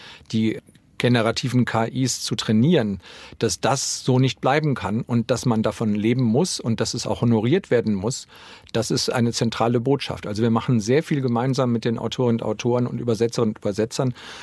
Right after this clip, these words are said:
wie ja auch diese Messe hier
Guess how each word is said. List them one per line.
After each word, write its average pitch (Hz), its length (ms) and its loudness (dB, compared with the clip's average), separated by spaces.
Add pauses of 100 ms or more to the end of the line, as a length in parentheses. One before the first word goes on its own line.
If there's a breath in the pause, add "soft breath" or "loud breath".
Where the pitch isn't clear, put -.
(260 loud breath)
wie 127 120 4
ja 143 140 6
auch 123 280 0 (340 loud breath)
diese 113 220 4
Messe 135 340 4
hier 113 420 0